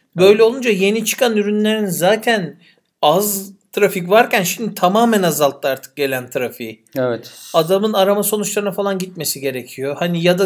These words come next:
Speaker 1: gidip özellikle orayı tıklayıp yeni çıkan ürünleri göster demesi gerekiyor.
Speaker 2: Evet.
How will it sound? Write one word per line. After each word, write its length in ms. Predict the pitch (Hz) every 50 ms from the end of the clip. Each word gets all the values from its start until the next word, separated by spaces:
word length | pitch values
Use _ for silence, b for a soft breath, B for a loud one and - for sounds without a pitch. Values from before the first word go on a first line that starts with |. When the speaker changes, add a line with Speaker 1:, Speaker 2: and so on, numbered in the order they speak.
| 180 - 147
Speaker 1:
gidip 240 | 165 175 196 202 180
özellikle 480 | 175 165 160 185 202 208 208 208 214
orayı 240 | 190 185 185 180 180
tıklayıp 400 | - 196 - - 196 202 202 185
yeni 180 | 190 196 202 185
çıkan 280 | 190 - - 196 180
ürünleri 400 | 170 165 170 170 170 185 208 208
göster 480 | 185 190 180 180 - - 196 180 180 175
demesi 340 | 175 160 143 127 - - 131
gerekiyor. 400 | 131 123 120 117 113 113 110 110
Speaker 2:
Evet. 180 | 110 107 -